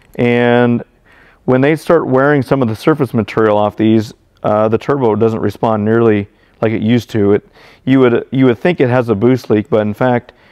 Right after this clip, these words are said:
it doesn't have a boost leak. The turbo is grinding into this thrust plate, and then it just operates at a slower speed. We've seen that on almost every turbo that has experienced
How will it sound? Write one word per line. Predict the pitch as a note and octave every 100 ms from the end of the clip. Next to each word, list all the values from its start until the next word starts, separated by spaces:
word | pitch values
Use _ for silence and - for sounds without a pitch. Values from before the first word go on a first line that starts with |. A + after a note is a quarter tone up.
| _
it | B2+
doesn't | C#3 B2+
have | A#2+
a | G2+
boost | A#2 C3 -
leak. | G#2 G2+ - _ _ _ _ _ -
The | D#3
turbo | - D3+ C3+ A#2 A2+
is | A#2 A2+ A2 G#2 - _ _ _ _
grinding | D3 A#2 A#2 C3 C3 A#2
into | B2 A#2+
this | G#2+ G#2
thrust | - B2+ C3 - _ _ _ _ -
plate, | - A2 G#2 -
and | A2
then | G#2+
it | G#2
just | G#2
operates | A2 A2 A2+ G#2
at | A2
a | G2+
slower | - A2 G#2+
speed. | - A#2 G#2 F#2+ - _ _ - - -
We've | C3 C#3
seen | - D#3
that | C#3+ C#3+ - -
on | B2 A#2+
almost | C3+ C#3 B2 - -
every | C3 D3
turbo | C#3 C#3+ C#3 B2 A#2 A2+ A2 _ _ -
that | A#2
has | A#2 A2
experienced | - - B2+ A#2+ G#2 -